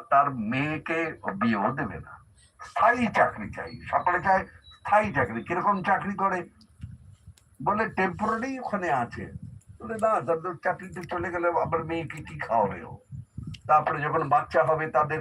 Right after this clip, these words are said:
লালন পালন কি করে করবে?" স্থায়ী চাকরি দেখে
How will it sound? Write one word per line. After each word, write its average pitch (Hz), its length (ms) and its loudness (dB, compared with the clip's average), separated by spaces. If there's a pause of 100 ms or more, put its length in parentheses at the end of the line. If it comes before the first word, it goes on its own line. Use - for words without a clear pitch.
(120)
লালন 151 380 4
পালন - 360 2
কি - 120 -10
করে 143 220 0
করবে?" - 340 -12 (560)
স্থায়ী 170 520 0
চাকরি 208 420 2
দেখে 175 320 0